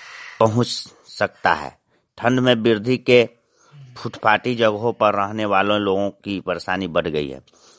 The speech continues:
कपड़ों के अभाव में जैसे तैसे गुजर बसर कर रहे हैं।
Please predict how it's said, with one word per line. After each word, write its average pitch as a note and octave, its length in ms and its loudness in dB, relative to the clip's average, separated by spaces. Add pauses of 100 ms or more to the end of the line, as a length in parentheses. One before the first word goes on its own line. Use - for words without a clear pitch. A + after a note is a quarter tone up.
(160)
कपड़ों A2 340 4
के B2 180 2
अभाव G#2+ 360 6
में A2+ 180 0
जैसे G2+ 340 -2
तैसे G2+ 360 -4
गुजर G2 360 -4 (400)
बसर G2+ 260 2
कर G2 220 2
रहे E2 140 -2
हैं। - 240 -14